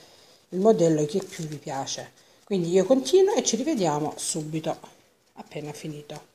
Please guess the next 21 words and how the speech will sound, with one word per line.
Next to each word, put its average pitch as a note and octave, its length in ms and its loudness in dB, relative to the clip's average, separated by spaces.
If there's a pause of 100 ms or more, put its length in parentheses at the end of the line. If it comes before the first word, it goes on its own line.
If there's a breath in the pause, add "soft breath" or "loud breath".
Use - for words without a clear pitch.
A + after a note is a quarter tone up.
(1300)
Mi B3 140 -4
raccomando, G#3 640 -2
una G3+ 140 -2
volta C#4 360 2
terminato F3+ 720 -2
di, E3+ 360 -8
eh, F3 220 -2
usare F3+ 440 2
la D#3 100 -2
nostra F3+ 420 0
colla, E3 280 -2
sciacquate F#3+ 500 2
per G#3+ 200 -2
bene F3 240 2
anche F#3+ 260 -4
con F3 180 -6
acqua E3+ 240 -4
fredda. D#3 340 -6
L'importante F#3+ 720 -2
è - 40 -6
che - 440 -4